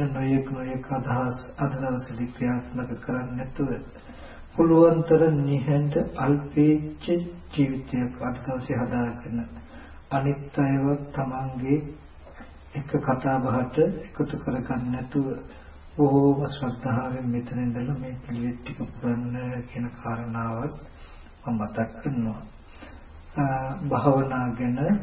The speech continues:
මම කියලා දෙන්නම්. කියලා දෙන්න කලින් ධර්මයෙන් ටිකක් පෙන්වුවොත් හොඳයි කියලා මතක්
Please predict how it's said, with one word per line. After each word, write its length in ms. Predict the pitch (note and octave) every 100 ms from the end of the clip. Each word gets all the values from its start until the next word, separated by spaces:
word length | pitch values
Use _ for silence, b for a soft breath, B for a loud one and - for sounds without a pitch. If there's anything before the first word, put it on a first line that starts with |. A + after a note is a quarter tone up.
| - -
මම 160 | C3 B2
කියලා 400 | - - A#2 A2+ -
දෙන්නම්. 420 | A#2 A#2 A#2 C#3+
කියලා 340 | - - A#2+ A#2
දෙන්න 240 | A#2+ A#2+ A#2
කලින් 440 | - C#3+ C3+ B2 - - - - B B B B B -
ධර්මයෙන් 600 | A#2+ B2 C#3+ C#3+ C#3+ C3+
ටිකක් 260 | - - B2+ A#2 -
පෙන්වුවොත් 640 | C#3 B2 B2 B2 B2 -
හොඳයි 480 | - C#3 B2 B2+ A#2+
කියලා 340 | - A#2+ A#2+ A#2+
මතක් 360 | A#2+ - -